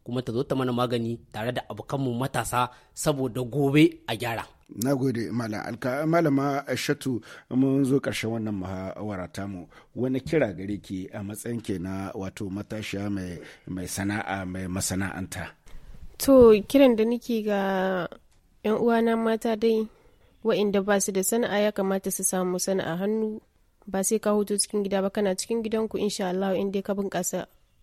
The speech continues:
Speaker 3: sana'a ka, za a tar da ka har gida a si.
Speaker 2: Mm.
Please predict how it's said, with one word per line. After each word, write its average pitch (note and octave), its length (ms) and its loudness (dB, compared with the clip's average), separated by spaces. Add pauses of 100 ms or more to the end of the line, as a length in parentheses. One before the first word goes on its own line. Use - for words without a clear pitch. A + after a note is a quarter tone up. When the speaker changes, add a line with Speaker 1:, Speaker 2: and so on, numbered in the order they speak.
(140)
Speaker 3:
sana'a G3 400 -2
ka, G3 160 -2
za G3 80 -2
a F#3 80 -4
tar F#3+ 180 -2
da F#3 140 -4
ka - 80 -6
har F#3 80 0
gida F#3 320 -4
a E3 80 -4
si. F3 160 -4 (240)
Speaker 2:
Mm. E2 400 -8